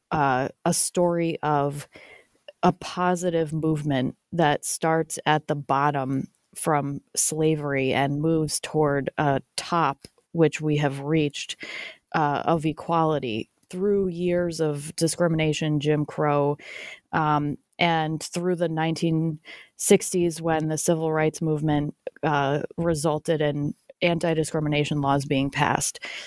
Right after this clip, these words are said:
So most Americans get taught this narrative in school, and they,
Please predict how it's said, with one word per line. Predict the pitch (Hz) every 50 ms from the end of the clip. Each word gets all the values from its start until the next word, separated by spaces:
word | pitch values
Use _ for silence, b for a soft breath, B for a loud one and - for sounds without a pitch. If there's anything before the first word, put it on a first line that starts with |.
| B B B B B _ - -
So | - - 202 190 185
most | 185 190 190 208 226 - -
Americans | 196 185 175 175 185 185 180 - 185 175 160 160 151 -
get | 170 156 147 - _ -
taught | - - 156 156 156 165 - -
this | 156 165 151 151 - - - - -
narrative | 170 156 156 165 185 185 165 151 151 147 147 147 143
in | - - 151 147
school, | - - - - 196 185 165 151 147 143 -
and | - 147 156 165
they, | 165 165 165 165 165 160